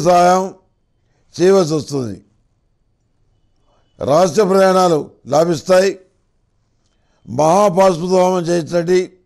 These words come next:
ప్రజా జీవితంలో విశేషమైన ప్రభావం చూపించే అంశాలు, చలనచిత్ర అంశాలను, రాజకీయ అంశాలను మీకు అనుకూలంగా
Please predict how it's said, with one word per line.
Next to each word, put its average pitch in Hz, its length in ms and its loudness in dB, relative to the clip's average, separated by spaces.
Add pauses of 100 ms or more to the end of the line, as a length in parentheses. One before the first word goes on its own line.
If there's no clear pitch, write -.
(1500)
ప్రజా 160 240 0 (120)
జీవితంలో 196 400 2 (100)
విశేషమైన 180 560 -2 (640)
ప్రభావం 190 440 0
చూపించే 175 420 -2 (540)
అంశాలు, 185 460 0 (1000)
చలనచిత్ర 185 560 -2 (480)
అంశాలను, 185 560 0 (1160)
రాజకీయ 190 480 2 (540)
అంశాలను 185 600 0 (800)
మీకు 170 260 0
అనుకూలంగా 190 580 0